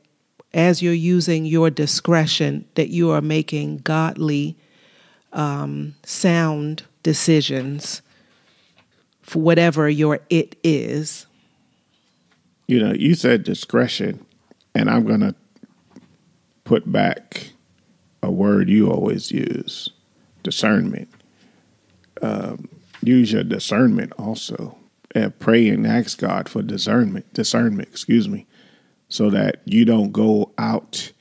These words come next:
Speaker 2: and make the same decisions, uh, again that you made previously.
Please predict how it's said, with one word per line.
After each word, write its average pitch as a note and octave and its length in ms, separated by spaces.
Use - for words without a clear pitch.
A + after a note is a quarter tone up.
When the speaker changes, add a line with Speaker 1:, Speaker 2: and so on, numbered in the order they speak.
Speaker 2:
and G2+ 260
make A2 300
the A2+ 120
same G#2+ 420
decisions, G#2 1000
uh, G#2+ 220
again G#2+ 640
that G#2 280
you G#2+ 80
made G2+ 380
previously. - 800